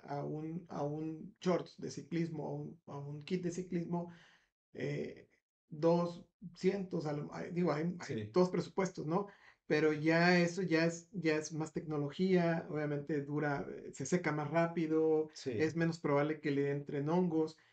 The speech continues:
Speaker 1: eh, etcétera, etcétera, ¿no? Y sí hay que ser muy cuidadosos con el short porque, señores, estamos sudando, estamos a la intemperie.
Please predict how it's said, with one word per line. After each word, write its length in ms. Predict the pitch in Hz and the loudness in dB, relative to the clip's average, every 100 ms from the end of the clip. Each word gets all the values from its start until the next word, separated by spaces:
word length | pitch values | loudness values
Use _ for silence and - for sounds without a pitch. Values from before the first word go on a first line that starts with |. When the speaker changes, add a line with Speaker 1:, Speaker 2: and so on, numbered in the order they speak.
| _ _ - | _ _ -4
Speaker 1:
eh, 320 | 143 143 - | 0 2 2
etcétera, 420 | 151 175 170 175 | 0 0 2 2
etcétera, 360 | 156 151 147 143 | 2 0 -2 -2
¿no? 220 | 156 185 | 0 0
Y 80 | 160 | -2
sí 180 | - 165 | 0 4
hay 120 | 170 | 4
que 100 | 175 | 2
ser 160 | 165 165 | 0 2
muy 160 | 170 | 2
cuidadosos 420 | 170 165 156 151 - | 2 4 2 0 -2
con 160 | 180 | 0
el 80 | 175 | 2
short 220 | 190 185 | 2 0
porque, 380 | 165 - 156 147 | -4 -4 -6 -6
señores, 380 | 143 147 170 180 | -6 -2 0 -2
estamos 340 | - 156 160 | -4 -10 -4
sudando, 460 | 170 160 170 170 165 | 0 2 4 2 0
estamos 280 | 156 147 156 | -2 -6 -6
a 60 | |
la 60 | 147 | -6
intemperie. 680 | - 147 - 170 165 160 | -6 -4 2 4 4 -2